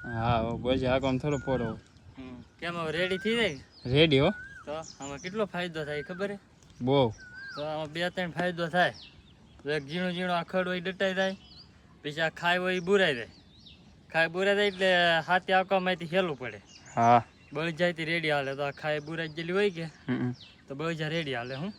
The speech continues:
Speaker 2: આ હરખું થઈ જાય બધું. અને ખડ બધું દટાઈ જાય, કપાને ઝાંક થઈ જાય.
Speaker 1: હા.
Speaker 2: એટલે આમ જ કરજો હવે.
Speaker 1: ઘણો
Speaker 2: હા?
Speaker 1: ફાયદો થાય.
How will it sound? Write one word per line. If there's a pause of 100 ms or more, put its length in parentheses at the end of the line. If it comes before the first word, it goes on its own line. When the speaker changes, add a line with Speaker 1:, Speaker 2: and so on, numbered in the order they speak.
(220)
Speaker 2:
આ
હરખું
થઈ
જાય
બધું. (720)
અને
ખડ
બધું
દટાઈ
જાય, (120)
કપાને
ઝાંક (100)
થઈ
જાય. (840)
Speaker 1:
હા. (240)
Speaker 2:
એટલે
આમ
જ
કરજો
હવે. (1300)
Speaker 1:
ઘણો
Speaker 2:
હા?
Speaker 1:
ફાયદો
થાય.